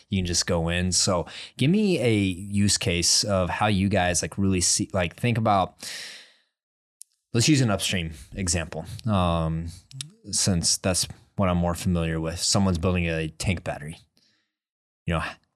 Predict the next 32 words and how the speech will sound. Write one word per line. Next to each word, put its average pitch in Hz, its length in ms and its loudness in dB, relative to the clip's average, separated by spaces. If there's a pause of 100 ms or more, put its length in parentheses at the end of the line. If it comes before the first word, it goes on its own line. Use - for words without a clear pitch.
(220)
I'm 107 120 4
an 104 80 4
engineer, 87 580 0 (1040)
I'm 98 120 0
building 92 280 2
this 87 160 -2
tank 87 220 -4
battery. 85 520 -2 (340)
How - 180 -2
do 104 100 0
I 85 340 -2 (100)
utilize 78 380 -4
the 82 60 -6
platform? - 540 -12 (240)
And 95 320 -2 (280)
on 95 100 -4
the 80 60 -4
flip 95 240 -2
side, 82 360 -2 (400)
you're 104 140 2
the 87 100 0
actual 82 720 -4
vendor. 87 640 -2 (200)
How - 140 -2
are 85 100 0
they, 78 280 -4 (160)
how - 160 -2
are 85 60 2
they 80 120 -2
utilizing 78 600 -4
the 73 60 -8
platform? - 500 -8